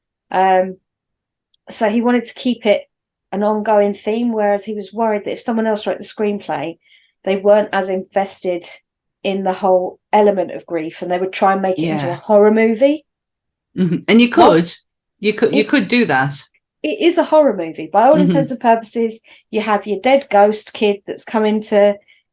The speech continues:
Speaker 1: Lewis in
Speaker 2: Dead
Speaker 1: all these
Speaker 2: zombie kid.
Speaker 1: dreams, you know,
Speaker 2: Yeah.
Speaker 1: and then you've got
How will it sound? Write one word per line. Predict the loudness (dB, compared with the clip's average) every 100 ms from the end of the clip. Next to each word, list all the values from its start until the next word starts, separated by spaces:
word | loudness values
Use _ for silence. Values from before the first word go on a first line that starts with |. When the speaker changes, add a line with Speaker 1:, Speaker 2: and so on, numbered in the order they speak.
| _ -4
Speaker 1:
Lewis | 0 0 -2 0
in | 0
Speaker 2:
Dead |
Speaker 1:
all | 0
these | -2 -2
Speaker 2:
zombie | -2
kid. | -2
Speaker 1:
dreams, | 0 -2 -6 -10 -18 _ _ _ -10
you | -4
know, | 0 2
Speaker 2:
Yeah. | 4 4
Speaker 1:
and | 2
then | 2
you've | -2 -2
got | 0 0